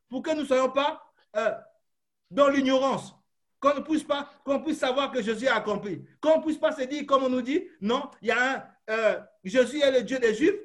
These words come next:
c'est pas le Dieu des Noirs, c'est pas le Dieu de ceci, que notre, nous soyons conscients que Jésus n'était pas un homme ordinaire,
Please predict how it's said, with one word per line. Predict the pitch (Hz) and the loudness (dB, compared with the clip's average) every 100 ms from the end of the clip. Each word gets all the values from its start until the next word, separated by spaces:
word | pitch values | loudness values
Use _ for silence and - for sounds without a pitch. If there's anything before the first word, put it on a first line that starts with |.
| - - | -12 -6
c'est | 240 | -4
pas | 269 | 0
le | 262 | -2
Dieu | 214 | 0
des | 240 214 | 0 0
Noirs, | 247 285 277 - | -2 -6 -8 -6
c'est | 247 | -2
pas | 277 | 0
le | 247 | 0
Dieu | 254 | -2
de | 240 | -6
ceci, | 220 220 302 - _ _ | -8 -6 -6 -8 _ _
que | 294 285 208 | -6 -4 -2
notre, | 269 392 381 339 247 | 0 0 0 -4 -2
nous | 330 - | -4 0
soyons | 294 294 | 0 0
conscients | - 349 - 247 214 - - - | 0 -4 -2 -6 -8 -12 -12 -4
que | 262 | -2
Jésus | 175 311 254 311 - - _ _ _ | -2 -2 0 -2 -2 -8 _ _ _
n'était | 240 269 311 | -6 -2 -2
pas | 302 262 247 | 0 0 0
un | 240 233 | 0 0
homme | 320 | 0
ordinaire, | 294 226 208 233 269 | 0 0 -2 -4 -4